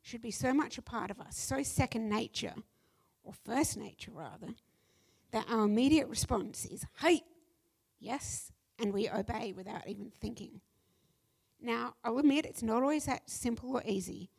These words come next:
but just like in my karate training and just like God said to me,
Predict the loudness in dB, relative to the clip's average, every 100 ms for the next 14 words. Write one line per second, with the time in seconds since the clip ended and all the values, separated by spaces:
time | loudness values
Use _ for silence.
0 | _ _ _ _ -6 2 2 4 2 4
1 | 4 4 2 2 2 2 -2 -6 -8 -10
2 | -10 -10 -10 -8 -8 -8 -8 -8 -8 -10
3 | -8 -8 -8 -12